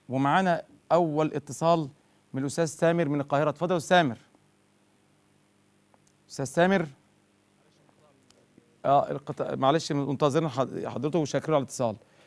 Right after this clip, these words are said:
فما يصحش يا إخوانا الكلام دوت، يعني تأخذ تعابير دينك وتتكلم بيها وتبقى نوع من النكات والتريقة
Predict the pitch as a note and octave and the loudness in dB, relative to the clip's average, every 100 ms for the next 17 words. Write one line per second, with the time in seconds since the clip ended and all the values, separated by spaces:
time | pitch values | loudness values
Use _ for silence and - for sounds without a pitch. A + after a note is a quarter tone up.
0 | _ - F#3+ F3 G#3+ - D#3+ D#3+ - E3+ | _ -2 0 0 -2 -4 -8 -6 -2 -2
1 | D#3+ C3 C3+ C#3+ D3+ C3+ D#3 D3+ D3 _ | -2 -4 -2 -2 0 0 0 -2 -4 _
2 | _ _ _ _ _ _ - D3+ C#3+ C#3 | _ _ _ _ _ _ -4 -2 0 -2
3 | D#3+ - - C#3 - B2+ B2+ D3+ C3 E3 | -2 -4 -4 -8 -2 0 0 -2 -2 -2
4 | E3 - - _ _ _ _ - D#3 D#3+ | -2 -6 -20 _ _ _ _ -6 -6 -4
5 | - F#3+ D#3 C3 D3+ E3 D#3+ D#3 - - | -2 0 0 -2 -2 2 4 4 2 -8
6 | _ _ - E3 C3+ D3 F#3 E3+ - D3+ | _ _ -16 -6 -4 -2 -2 -4 -2 0
7 | C#3 C3 - C#3+ E3 B2+ C#3+ C#3+ D#3+ E3 | 0 -2 -4 -4 -2 -4 -4 -2 0 0
8 | C3+ - _ _ _ _ D3+ D#3 D3+ F3 | -4 -8 _ _ _ _ -2 0 0 0
9 | F3 D3 C#3+ C3 C3+ | -2 -4 -6 -4 -2